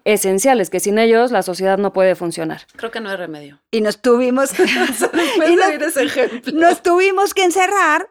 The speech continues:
Speaker 3: para llamarlos esenciales y para
Speaker 2: Mm.
Speaker 3: darnos cuenta que sin ellos no podemos vivir.
Speaker 1: Exacto.
Speaker 2: Yo la,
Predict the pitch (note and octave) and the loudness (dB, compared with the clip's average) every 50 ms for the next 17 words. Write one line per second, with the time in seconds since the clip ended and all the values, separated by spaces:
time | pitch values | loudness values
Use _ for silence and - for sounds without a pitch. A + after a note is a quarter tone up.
0 | _ - C4+ B3 A#3 A#3 A3 A#3+ B3 B3 B3+ C#4 C#4+ C4+ C#4+ D4 E4 E4 - - | _ 0 0 2 2 2 0 0 2 2 2 2 0 0 0 0 0 0 -2 -4
1 | C4 B3 - A3 G#3+ G3+ A3 G#3 E3+ D3 D3+ D3 - - A#3+ A#3+ - G#3+ G#3 G#3+ | -6 -4 -4 -6 -6 -4 -4 -4 -4 -4 -4 -8 -8 -8 -6 -2 0 0 2 4
2 | A3 A#3+ B3 C4 C4 C#4 C#4+ C#4+ - - D#4+ D4+ C#4+ C4 A3+ A3 B3+ E4 - - | 4 4 4 2 2 0 -2 -2 -2 -2 -2 0 0 0 0 0 0 0 -2 -8
3 | - _ - C4 B3 G#3+ - C4 B3 C4 D#4+ E4+ D#4 B3+ B3 B3+ F#4+ G#4+ - _ | -16 _ 0 0 0 0 0 0 2 4 4 4 4 2 2 0 -2 -4 -6 _
4 | _ - C#4 C#4 D4+ D4 - - C4+ B3+ A#3 A3+ G#3+ F#3 F3 E3+ - - - - | _ 0 2 4 4 4 2 2 0 0 0 -2 -4 -4 -6 -6 -8 -10 -14 -18
5 | _ - F#3+ F#3+ F#3+ - F#3+ E3 - F#3+ E3+ F3 G#3 A3 A#3 A#3 A3+ G3+ F#3 | _ -4 -4 -4 -2 -2 -4 -4 -4 -8 -8 -6 -4 -4 -2 -2 -4 -4 -4